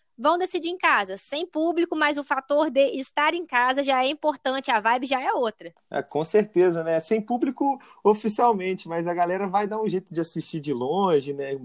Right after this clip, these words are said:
Speaker 2: Claro, mantendo a distância, mas tem, tem, tem a, a, a possibilidade, né? Da, das pró-, das próprias casas vizinhas, então eu tenho certeza que
Speaker 1: Isso,
Speaker 2: vai ter
Speaker 1: também.
Speaker 2: algum apoio ali, né? Vai ter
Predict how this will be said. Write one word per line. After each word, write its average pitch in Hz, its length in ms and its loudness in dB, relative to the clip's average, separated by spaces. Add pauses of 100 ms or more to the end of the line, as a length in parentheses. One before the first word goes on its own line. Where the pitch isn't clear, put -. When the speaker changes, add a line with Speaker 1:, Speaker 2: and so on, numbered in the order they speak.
Speaker 2:
Claro, 135 300 4
mantendo 127 680 -4
a 120 120 0
distância, 147 580 -8
mas 127 240 -6 (340)
tem, 170 320 0
tem, 180 440 -6 (100)
tem 151 200 -2
a, 156 100 -4
a, 123 540 -4 (200)
a 110 100 -4
possibilidade, 127 840 2
né? 110 120 -2
Da, 117 240 2
das 131 340 0
pró-, 156 360 2
das 131 200 -2
próprias 151 400 -2
casas 139 360 -2
vizinhas, 131 580 -6
então 135 320 -2
eu 156 80 0
tenho 156 160 -6
certeza 151 480 0
que 147 320 -2 (140)
Speaker 1:
Isso, 113 180 -8
Speaker 2:
vai 131 160 6
ter 151 140 4
Speaker 1:
também. 143 120 6
Speaker 2:
algum 156 120 -2
apoio 143 440 2
ali, 127 160 -2
né? 123 100 -4
Vai 127 180 -2
ter 139 280 -4